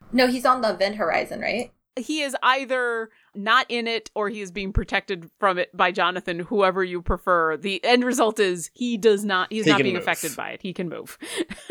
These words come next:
Speaker 3: Well, you know what? Five, oh gosh, this is probably gonna cost him his life, but that's okay. Five, ten, fifteen,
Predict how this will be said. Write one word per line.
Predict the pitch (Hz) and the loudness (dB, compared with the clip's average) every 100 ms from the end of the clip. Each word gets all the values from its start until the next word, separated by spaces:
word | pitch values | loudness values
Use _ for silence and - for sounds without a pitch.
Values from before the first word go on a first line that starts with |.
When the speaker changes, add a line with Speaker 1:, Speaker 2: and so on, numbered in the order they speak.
| 427 | 2
Speaker 3:
Well, | 120 | 2
you | 120 | 2
know | 127 147 | 4 6
what? | 151 202 226 - | 8 6 4 -4
Five, | - - 139 165 - - - - - - | -8 0 2 2 -2 -10 -14 -14 -10 0
oh | 151 160 | 4 4
gosh, | 147 123 123 | 4 2 2
this | 156 147 | 0 -4
is | 143 | 0
probably | 147 143 | 2 2
gonna | 135 | 0
cost | 127 123 - | -4 -6 -6
him | |
his | 127 113 | -10 -8
life, | 101 101 - | -12 -12 -8
but | |
that's | 113 - | -6 -4
okay. | 107 - 98 - _ _ _ _ | -6 -8 -10 -12 _ _ _ _
Five, | - 139 143 143 143 143 - - | 0 4 6 4 2 -2 -6 -20
ten, | - 127 120 120 123 | -8 -4 -4 -4 -8
fifteen, | - - 127 123 - 127 123 123 127 | -14 -2 -2 -2 -4 -4 -4 -6 -8